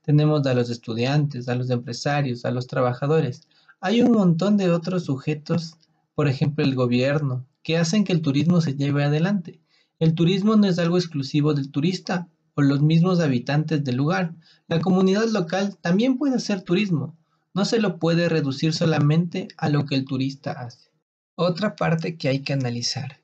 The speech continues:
Cuando dice que el turismo se hace fuera de su entorno habi-, habitual,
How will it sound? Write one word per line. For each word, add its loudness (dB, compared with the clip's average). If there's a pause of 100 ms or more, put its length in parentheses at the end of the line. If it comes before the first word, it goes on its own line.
(440)
Cuando 2
dice 2
que -2
el 2
turismo 2
se 0
hace -2
fuera 0
de -4
su 0
entorno 0
habi-, -2 (160)
habitual, 0